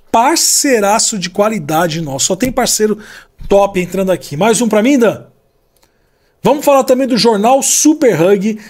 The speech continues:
O que que é, cara? É a Fênix. A Fênix, ela fabrica tapete higiênico. Então, no caso do Rafa aqui, que ele tem uma marca.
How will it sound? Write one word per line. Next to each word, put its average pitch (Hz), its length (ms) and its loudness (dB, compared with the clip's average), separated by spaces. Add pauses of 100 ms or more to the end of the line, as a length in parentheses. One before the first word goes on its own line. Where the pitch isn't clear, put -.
(140)
O 220 100 0
que 359 180 -2
que 262 220 0
é, 165 140 0
cara? 151 320 -4
É 226 80 2
a 269 80 2
Fênix. - 680 -2
A 196 120 -4
Fênix, 285 400 -2
ela 262 120 -2
fabrica 247 400 -2
tapete 247 440 -2
higiênico. 190 500 -2 (320)
Então, 330 160 2
no 339 120 4
caso 302 300 0
do 247 140 -2
Rafa 190 420 -2
aqui, 135 200 -10
que 127 100 -6
ele 180 100 -4
tem 208 140 -2
uma 226 140 0
marca. 170 420 -2